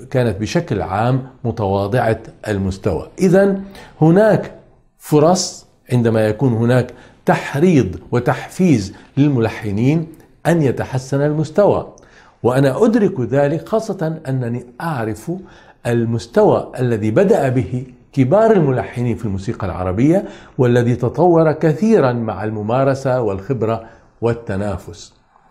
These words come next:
ولكن بالمقابل كانت هناك ملاحظات كثيرة على هذه التسجيلات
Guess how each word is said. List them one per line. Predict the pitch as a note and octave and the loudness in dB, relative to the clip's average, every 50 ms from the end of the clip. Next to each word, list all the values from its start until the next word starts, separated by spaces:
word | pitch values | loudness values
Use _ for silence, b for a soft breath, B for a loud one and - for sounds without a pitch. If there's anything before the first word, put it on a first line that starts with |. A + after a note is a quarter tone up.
| _ B B B B B B B B B B B - | _ B B B B B B B B B B B 0
ولكن | F3+ A3+ C4 C4 - - G3 F#3+ F3+ | 2 4 4 4 2 2 2 2 2
بالمقابل | F3 G#3 G#3+ G3 E3 B2+ - - C#3 B2+ A#2+ G#2 A2 A#2 B2+ - | 2 2 2 2 0 0 -2 0 0 0 2 2 2 0 0 -2
كانت | - - F3+ G#3 G3 E3 - - | -4 -2 -2 0 0 -2 -2 -4
هناك | A#2+ B2 C3 C3 - - | -2 -2 -2 -2 -2 -4
ملاحظات | G2+ G2+ G2 F#2+ G2+ G2+ G2 A2+ A#2 G#2+ - - | -6 -6 -6 -6 -6 -4 -2 0 -2 -2 -2 -6
كثيرة | - F#2+ F2 - - D#3+ C3+ G2 E2+ | -6 -8 -6 -2 0 0 0 0 -2
على | - - - F2 F2 | -4 -8 -8 -8 -6
هذه | E2+ F#2+ G2 F#2 F2+ D2+ | -6 -6 -6 -6 -8 -10
التسجيلات | D#2+ - - F#2 E2 D#2+ E2+ F2 E2 F2 G#2+ C3+ E3 D#3+ - | -12 -10 -10 -8 -8 -6 -6 -4 -2 0 0 0 -2 -2 -6